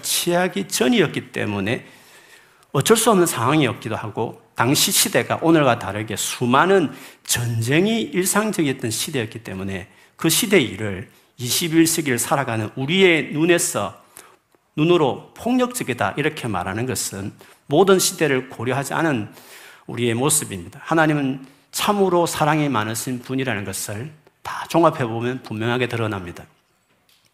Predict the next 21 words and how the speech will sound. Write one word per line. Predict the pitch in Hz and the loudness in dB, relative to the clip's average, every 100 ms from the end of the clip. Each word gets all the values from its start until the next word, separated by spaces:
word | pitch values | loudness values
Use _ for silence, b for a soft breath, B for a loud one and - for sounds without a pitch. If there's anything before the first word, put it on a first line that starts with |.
| _ - | _ 0
오늘 | 170 180 | 4 6
우리가 | 160 165 | 6 6
읽었던 | 165 175 156 | 4 2 0
본문만 | 151 156 175 165 | 0 0 4 4
봐도 | 127 123 110 | 4 0 -4
그렇습니다. | 127 107 107 95 - - | -8 -10 -12 -14 -16 -8
이스라엘 | 156 - 190 175 | -4 4 4 4
백성들이 | 147 131 156 139 127 120 117 - _ | -2 -6 -8 -6 -6 -6 -10 -16 _
애굽에서 | - 135 170 156 156 | -8 -6 -4 -6 -8
구원받고 | - 135 131 147 151 143 | -12 -6 -2 0 -2 -4
나서 | 120 110 - 131 147 B _ | -8 -8 -4 -4 -4 B _
석 | - 151 - | -8 -8 2
달이 | 185 185 | 2 2
채 | 185 - 170 | -4 -4 -2
되지 | 170 156 160 - - | -4 -4 -8 -8 -4
않았을 | 131 113 - | -2 -2 -8
때 | - 95 95 _ _ _ b b b | -8 -10 -10 _ _ _ b b b
그들이 | 143 - | -2 0
하나님께 | 135 190 170 139 - - 127 - | 2 4 4 2 -6 -4 -4 -4
큰 | - - - 254 | -10 -8 -4 -4
죄를 | - 117 120 117 | 0 0 0 -2